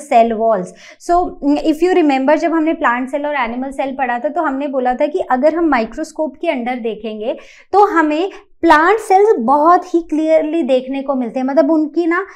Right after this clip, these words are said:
वॉल्स जो हैं वो बहुत क्लियरली डिफाइंड होती हैं, वहीं पर एनिमल सेल्स की इतनी क्लियरली डिफाइंड नहीं होती हैं वॉल्स,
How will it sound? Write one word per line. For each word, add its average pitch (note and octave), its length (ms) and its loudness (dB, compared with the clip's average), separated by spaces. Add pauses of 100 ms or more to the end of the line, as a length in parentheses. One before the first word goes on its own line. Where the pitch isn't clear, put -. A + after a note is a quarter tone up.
(160)
वॉल्स C#4+ 520 4
जो E4 60 2
हैं E4+ 80 4
वो E4+ 140 -2
बहुत C#4 460 -4
क्लियरली D#4 500 0
डिफाइंड A#3+ 460 -8
होती G#3 380 -12
हैं, G3 120 -12 (300)
वहीं C#4 320 0
पर F4 120 -2
एनिमल C4 480 -4
सेल्स C4+ 300 -6
की C#4+ 120 -12
इतनी C4+ 220 -10
क्लियरली A#3 420 -8
डिफाइंड A#3 640 -10
नहीं A#3 340 -4
होती F#3+ 320 -8
हैं F#3+ 80 -8
वॉल्स, F3 380 -10